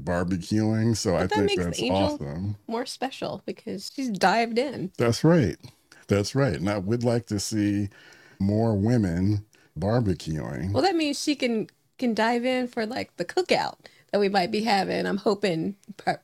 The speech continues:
Speaker 2: perhaps next year, so that the women can move from helping to set it up to actually cooking, which would be neat.
Speaker 1: Absolutely.
Speaker 2: Yeah.
Speaker 1: Absolutely. Wow, we're getting a lot of comments, which is great. I
Speaker 2: <laughs>
Speaker 1: really do.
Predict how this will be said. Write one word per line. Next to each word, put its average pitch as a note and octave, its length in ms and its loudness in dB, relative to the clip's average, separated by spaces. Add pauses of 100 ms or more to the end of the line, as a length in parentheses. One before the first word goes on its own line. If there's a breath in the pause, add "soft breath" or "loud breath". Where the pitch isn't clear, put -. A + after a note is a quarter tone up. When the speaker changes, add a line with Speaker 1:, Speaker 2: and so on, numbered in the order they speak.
Speaker 2:
perhaps F#3+ 460 0
next - 360 -6
year, G3 380 -2 (320 soft breath)
so - 160 -10
that - 280 0 (240)
the A#3+ 160 0
women B3+ 340 4
can A#3 200 2
move A#3+ 300 2
from F#3+ 340 0 (380 loud breath)
helping C4 380 4
to A3 60 4
set B3+ 280 2
it A#3 120 8
up A#3+ 300 2
to - 80 -6
actually - 360 -6
cooking, - 680 -10 (380)
which - 80 -20
would G#3 100 -10
be A#3 100 -12
neat. D4+ 540 -4 (220 soft breath)
Speaker 1:
Absolutely. B2 920 2
Speaker 2:
Yeah. - 120 -12 (160)
Speaker 1:
Absolutely. G#2 1160 0 (640 soft breath)
Wow, G2+ 180 2
we're B2 100 4
getting B2 260 4
a A2 40 4
lot B2+ 220 4
of C3 100 2
comments, B2+ 500 4
which A#2 200 2
is E2+ 140 0
great. F2+ 540 0
I - 100 2
Speaker 2:
<laughs> D4 200 6
Speaker 1:
really C3 260 4
do. A#2 580 6